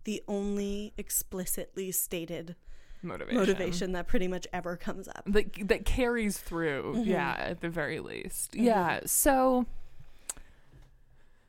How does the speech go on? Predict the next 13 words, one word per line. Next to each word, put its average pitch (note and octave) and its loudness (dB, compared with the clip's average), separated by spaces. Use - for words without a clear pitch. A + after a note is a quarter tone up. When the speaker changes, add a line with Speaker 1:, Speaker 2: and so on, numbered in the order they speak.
Speaker 2:
so - 4
I A#3+ 4
find A3 0
that, G3 0
I F#3 -4
find G3+ -4
that F3 -2
frustrating. F#3+ -4
I - -2
also A3+ 2
find C4+ -4
her, F#3+ -4
um, E3 -4